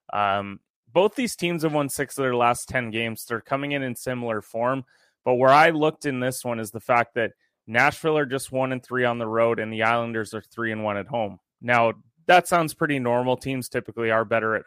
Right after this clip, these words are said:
home. But the one thing that I noted was that Nashville have actually owned the Islanders recently because they've won eight straight games against the Islanders, a-, and they've gone over in six of those games as well. So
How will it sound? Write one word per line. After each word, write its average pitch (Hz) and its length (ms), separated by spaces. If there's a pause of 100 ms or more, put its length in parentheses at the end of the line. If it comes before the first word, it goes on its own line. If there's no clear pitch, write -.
home. 107 320
But 110 200 (420)
the 117 60
one 147 240
thing 147 200
that 135 80
I 131 160
noted 123 400
was 110 160
that 107 160
Nashville 123 600
have 113 120
actually 120 480
owned 139 240
the 123 120
Islanders 120 520
recently 143 560
because 123 500 (340)
they've 123 140
won 151 220 (160)
eight 135 260
straight - 380
games 123 320
against 117 340
the 107 120
Islanders, 104 600
a-, 104 200
and 101 220 (280)
they've 120 160
gone 139 240
over 135 300
in 127 120
six - 360
of 123 80
those 123 220
games 120 300
as 101 160
well. 127 300
So 117 340